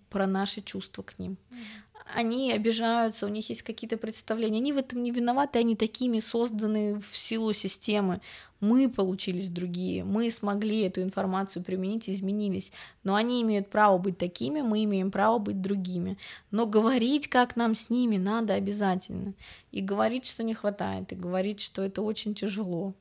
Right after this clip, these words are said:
Speaker 1: и говорить, что очень люблю. И прям вот это говорить, писать, неважно, что он будет отвечать, он, может, правда не ответит, если он прям вот, ну, совсем такой традиционный,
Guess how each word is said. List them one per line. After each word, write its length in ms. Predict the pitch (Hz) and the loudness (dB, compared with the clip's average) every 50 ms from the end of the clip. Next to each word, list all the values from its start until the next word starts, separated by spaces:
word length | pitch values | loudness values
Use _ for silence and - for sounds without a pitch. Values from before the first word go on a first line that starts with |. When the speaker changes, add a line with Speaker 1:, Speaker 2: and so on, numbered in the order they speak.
| _ _ _ - | _ _ _ -10
Speaker 1:
и 60 | 190 | -8
говорить, 440 | 185 190 190 190 202 202 226 220 - | -6 -2 0 0 0 0 0 -2 -4
что 220 | - - - 208 202 | -4 -4 -2 -2 -2
очень 340 | 214 214 - - 220 202 | -2 -2 -2 -4 -4 -2
люблю. 500 | 196 202 196 185 202 190 170 180 185 185 - - - - - - - - | -2 -2 -2 -2 -2 0 0 -2 -4 -6 -8 -12 -18 -18 -18 -18 -18 -14
И 360 | - - 190 208 208 202 202 - _ - | -8 -4 -2 -2 -2 -2 -4 -8 _ -2
прям 280 | 226 226 233 254 247 | 2 4 4 6 6
вот 180 | 233 233 226 - | 4 4 4 4
это 200 | 226 220 220 208 | 4 4 2 0
говорить, 580 | 208 208 196 208 208 208 226 277 311 302 - - | 0 2 4 6 6 4 4 0 -2 -4 -6 -6
писать, 480 | - 208 196 - - 247 285 302 - | -6 -4 -2 2 6 6 6 6 4
неважно, 360 | 247 247 277 330 370 - - 247 | 0 2 4 4 4 4 2 -4
что 200 | - - 226 214 | -4 -2 0 0
он 120 | 208 208 | 0 0
будет 220 | 208 214 202 - | 0 -2 -2 -2
отвечать, 460 | 190 190 - 220 - - 190 160 170 185 | -2 -4 -4 -4 0 0 0 0 0 0
он, 80 | 180 | -2
может, 220 | 196 233 247 - - | -2 -2 -4 -6 0
правда 380 | - 254 247 247 214 196 196 | 4 6 6 6 6 4 2
не 160 | 190 196 190 | 2 2 0
ответит, 440 | 190 190 - 226 226 196 - 180 - 170 | 0 -2 -2 -2 -2 -2 -4 -6 -4 -4
если 260 | 170 - - - 180 | -4 -4 -4 -4 -4
он 120 | 180 180 | -2 0
прям 200 | 185 190 185 180 | 0 2 2 2
вот, 160 | 180 180 - | 2 0 0
ну, 100 | 185 180 | -2 -2
совсем 480 | 180 - 196 196 - - - 202 180 175 | 0 0 0 0 2 4 4 4 4 2
такой 240 | - 180 - - 180 | -2 -6 -6 -6 -8
традиционный, 640 | - 190 185 170 180 175 - - 180 175 180 196 | -6 -6 -6 -6 -6 -8 -8 -8 -6 -6 -8 -10